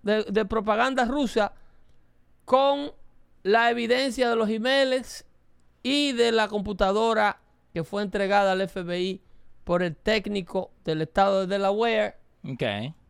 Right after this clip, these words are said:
Speaker 1: que ahora su vida está en peligro, pero que no le quedó otra alternativa
Speaker 2: Ajá.
Speaker 1: más que entregar esta computadora y le voy a explicar el por qué.
Speaker 2: Los fact checker.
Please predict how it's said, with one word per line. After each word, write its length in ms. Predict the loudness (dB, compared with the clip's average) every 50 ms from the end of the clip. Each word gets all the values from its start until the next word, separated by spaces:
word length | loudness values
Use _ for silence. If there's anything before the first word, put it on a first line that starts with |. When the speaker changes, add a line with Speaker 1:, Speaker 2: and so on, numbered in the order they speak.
| _ _ _ _ _ _
Speaker 1:
que 140 | -4 0 2
ahora 240 | 4 4 4 2 -2
su 160 | -2 -4 -4
vida 200 | -2 0 0 -2
está 160 | -2 -2 -4
en 100 | -6 -4
peligro, 580 | -4 -6 -6 -6 -6 -6 -6 -6 -6 -8 -8 -12 _ _ _ _ _ _ _ _ _ _ _ _ _ _ _ _ -20 -20 -20 -20 -20 -20 -20 -20 _ _ _ _
pero 220 | -10 -8 -8 -6 -4
que 80 | -2
no 140 | 0 0 0
le 120 | 0 0 0
quedó 480 | 0 0 0 2 0 0 -2 -4 -8 _ _ _ -20 -20 -20 -20 -20 -16 -4
otra 340 | 2 2 4 4 2 0 -2
alternativa 840 | -2 -2 -2 -4 -2 -4 -4 -6 -6 -8 -6 -6 -6 -6 -8 -8 _ _ _ _
Speaker 2:
Ajá. 260 | -8 -6 -4 -4 -2
Speaker 1:
más 200 | -2 -2 -2 -2
que 100 | -2 -2
entregar 480 | -2 -2 -2 -4 -2 0 2 2 2 2
esta 220 | 2 0 -2 -4
computadora 800 | -4 -4 -8 -8 -6 -2 -2 0 0 0 -2 -2 -4 -6 -10 -14 -20 _ _ _ _ _ _ _ _ _ _
y 100 | _ -8
le 120 | -6 -4 -4
voy 180 | -2 -2 -2
a 40 | -2
explicar 640 | -2 -4 -4 -6 -6 -2 0 2 2 2 2 0 -4 -10 -20 -20 -20 _ _ _ _ _ _
el 140 | -8 -8 -6
por 220 | -4 -4 -4 0 2
qué. 300 | 2 2 2 2 -4 -12 -20 -20 -20 -20 -20 -20 -20 -20 _ -20 -20 -2
Speaker 2:
Los 200 | 4 6 6 6
fact 240 | 6 4 2 2 4
checker. 340 | 2 2 2 2 -4 -8